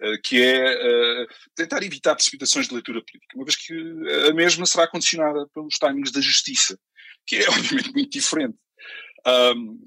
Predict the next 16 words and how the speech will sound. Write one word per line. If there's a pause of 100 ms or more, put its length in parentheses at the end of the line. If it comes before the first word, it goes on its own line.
(220)
o,
tudo
isto
evoluirá
ao
ritmo
dos
tribunais, (320)
que,
atenção, (100)
<laughs>
aparentam
querer
avançar
muito
rapidamente.